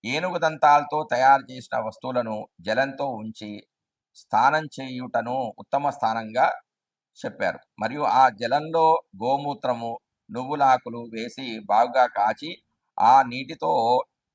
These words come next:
ఆ, స్నానం ఆచరించడం వల్ల కూడా, ఆ, ఉత్తమమైన ఫలితాలు కలుగుతాయి. ముఖ్యమైన గమనిక ఏంటంటే,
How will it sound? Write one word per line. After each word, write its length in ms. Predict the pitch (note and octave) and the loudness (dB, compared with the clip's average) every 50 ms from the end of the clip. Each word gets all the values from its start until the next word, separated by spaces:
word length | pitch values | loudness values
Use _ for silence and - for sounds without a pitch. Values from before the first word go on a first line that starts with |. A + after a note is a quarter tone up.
| _ - - | _ -4 0
ఆ, 180 | A#2 A#2+ A#2+ | 2 2 0
స్నానం 480 | A2+ - - A2 A2+ B2+ D3 D3+ D3 D3 | 0 0 0 2 2 4 4 2 2 4
ఆచరించడం 580 | C#3 C#3 C#3 - - C3 C3 A#2+ - A#2 A#2 | 4 4 4 2 -2 -14 -14 -14 -8 -6 -4
వల్ల 220 | A2+ A2+ A2+ A2+ A2+ | -4 -4 -4 -4 -6
కూడా, 380 | A2 - G#2+ B2+ C#3+ - - - - _ _ _ _ _ _ A#2 | -6 -6 -2 0 2 2 2 0 -6 _ _ _ _ _ _ -4
ఆ, 220 | A2+ A2+ A2+ A2+ A2 | -2 -2 0 -2 -4
ఉత్తమమైన 460 | A2 A2+ _ - C#3+ C#3+ C3+ B2+ B2+ B2+ | -8 -6 _ -4 -2 -2 -2 -4 -4 -4
ఫలితాలు 420 | A#2 A2+ G#2+ G2 - A2+ A2 B2+ | -4 -6 -6 -2 -4 -4 -4 -2
కలుగుతాయి. 440 | C3+ - F#2+ G2 _ - D#2+ - - _ _ _ _ _ _ _ _ _ _ _ _ _ _ _ _ _ _ _ _ _ _ _ _ _ _ _ _ _ _ _ _ _ _ _ _ _ _ _ _ _ _ _ _ _ _ _ _ _ _ _ _ _ _ _ _ _ _ _ _ _ _ _ _ _ _ _ _ _ _ _ _ _ _ _ _ _ _ _ _ _ _ _ _ _ _ _ _ _ _ | -6 -12 -12 -12 _ -8 -8 -8 -8 _ _ _ _ _ _ _ _ _ _ _ _ _ _ _ _ _ _ _ _ _ _ _ _ _ _ _ _ _ _ _ _ _ _ _ _ _ _ _ _ _ _ _ _ _ _ _ _ _ _ _ _ _ _ _ _ _ _ _ _ _ _ _ _ _ _ _ _ _ _ _ _ _ _ _ _ _ _ _ _ _ _ _ _ _ _ _ _ _ _
ముఖ్యమైన 520 | B2 B2+ C3 E3 E3+ F3 F3 E3+ D3+ C3 C3+ | -16 -8 -4 -2 -2 0 0 0 2 2 0
గమనిక 240 | C3+ C#3+ C#3+ C3+ | 0 0 -4 -6
ఏంటంటే, 640 | C3+ B2 A#2+ G#2+ G#2+ G2+ F#2+ - C#3+ E3 F3+ - | -10 -10 -8 -10 -10 -10 -6 -4 -4 -4 -4 -6